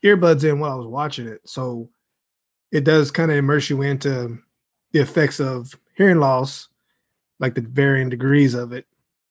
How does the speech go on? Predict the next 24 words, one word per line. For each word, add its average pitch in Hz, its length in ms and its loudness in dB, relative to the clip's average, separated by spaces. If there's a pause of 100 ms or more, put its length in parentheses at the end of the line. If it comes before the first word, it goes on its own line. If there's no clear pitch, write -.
(580)
And, 123 180 -6
um, 113 460 -8 (680)
the 139 80 0
performances 156 500 2
were 165 60 0
great. 147 380 0 (1040)
Um, 113 560 -4
I 156 60 -2
did 156 160 2
notice 147 360 4
one 147 140 2
of 135 100 -2
the 120 180 -4
actresses 143 760 -4 (500)
who's 151 200 4
also 143 320 2
in 135 160 -2
The 123 80 -4
Walking 127 360 -2
Dead, 135 420 0 (1160)
who's 135 220 2
also, 127 300 2
who's 117 100 0
deaf. 123 400 -2